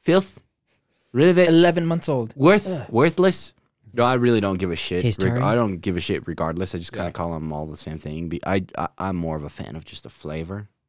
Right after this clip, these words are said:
Speaker 1: which
Speaker 3: Mm.
Speaker 1: most people don't like. A lot of people don't like. A lot of people
Speaker 2: Yeah.
Speaker 1: think it's
Speaker 3: I like lamb.
Speaker 1: a weird
Speaker 3: It's pretty good.
Speaker 1: flavor, but I like it. It's kinda gamey.
Speaker 3: Mm.
Speaker 1: The, and
Speaker 2: Yeah.
Speaker 1: I, I, over, I would rather have it over ham, over turkey, over chicken, and even over beef.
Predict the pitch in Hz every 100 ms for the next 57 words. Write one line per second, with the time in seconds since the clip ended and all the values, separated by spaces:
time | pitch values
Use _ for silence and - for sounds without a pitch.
0 | _ - 87 - - 151 180 - - 80
1 | 78 - 69 73 82 87 80 76 69 80
2 | - 71 76 _ _ 98 90 80 90 85
3 | - - _ _ _ _ _ _ _ _
4 | - 90 107 71 98 90 90 87 87 -
5 | 82 82 82 87 90 - 90 85 76 78
6 | - - 110 - 151 139 90 87 95 101
7 | 104 104 95 _ _ _ _ _ 101 85
8 | 117 _ _ _ _ _ - 101 107 101
9 | 104 104 101 - 113 113 123 127 - 120
10 | 123 110 113 113 117 95 98 98 101 104
11 | 98 107 - 95 92 87 98 92 98 98
12 | - 90 87 - 98 98 92 - 90 87
13 | 92 110 104 85 82 71 73 - -